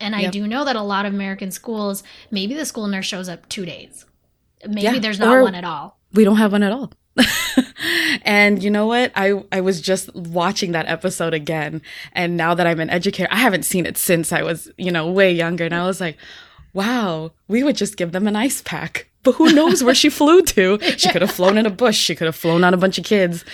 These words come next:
Speaker 2: She could have flown flat-faced on the asphalt. We don't know that. But we could only give her an ice pack. And, you know, that goes into the limitations of what you can do as a staff member.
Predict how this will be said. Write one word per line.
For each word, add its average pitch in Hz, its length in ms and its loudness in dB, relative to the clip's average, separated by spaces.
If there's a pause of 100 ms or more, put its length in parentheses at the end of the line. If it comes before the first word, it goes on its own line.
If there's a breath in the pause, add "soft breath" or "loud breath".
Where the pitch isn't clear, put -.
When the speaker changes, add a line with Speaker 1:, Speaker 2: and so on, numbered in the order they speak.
(160 loud breath)
Speaker 2:
She - 120 0
could 196 100 2
have 185 80 -2
flown 180 240 0
flat-faced 175 640 -2
on 180 120 0
the 180 80 0
asphalt. 185 420 -2
We 180 80 2
don't 202 200 0
know 190 160 0
that. 165 260 -4 (320 loud breath)
But 175 320 2 (460 loud breath)
we 185 200 2
could 180 140 0
only 180 240 0
give 170 260 0
her 175 320 -4 (120)
an 202 120 -2
ice 254 220 -4
pack. 156 340 -8
And, 170 480 -2
you 214 120 -2
know, 190 160 2
that 196 300 0
goes 202 200 2
into 185 220 -4
the 170 120 -2
limitations 165 640 -6
of 151 140 -6
what 147 160 -8
you 165 220 -6
can 165 460 -6
do 165 340 -4
as 160 220 -8
a 165 40 -12
staff - 480 -8
member. 214 460 -2